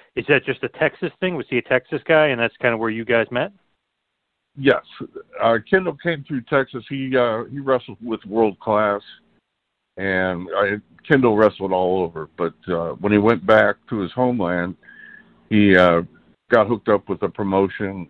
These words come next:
Speaker 2: and they had a, they had a big company, and out of that S W S company broke off into a lot of little companies after that. And they all worked together. I worked with almost every promotion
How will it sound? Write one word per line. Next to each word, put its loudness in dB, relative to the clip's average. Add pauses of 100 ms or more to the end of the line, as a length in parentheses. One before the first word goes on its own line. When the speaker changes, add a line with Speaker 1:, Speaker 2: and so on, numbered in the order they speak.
Speaker 2:
and -4
they 2
had 4
a, -4 (760)
they -4
had 2
a -4 (340)
big 0
company, -10 (580)
and -4
out 2
of 2
that 0 (120)
S -2 (140)
W 2
S 2 (120)
company -4 (260)
broke 4
off 4
into 0
a 0
lot 4
of -6
little 0
companies -10 (120)
after 2
that. -4 (880)
And 4 (200)
they 2
all 2
worked -4
together. 2
I 2
worked -6
with -6 (420)
almost -2
every 2
promotion -2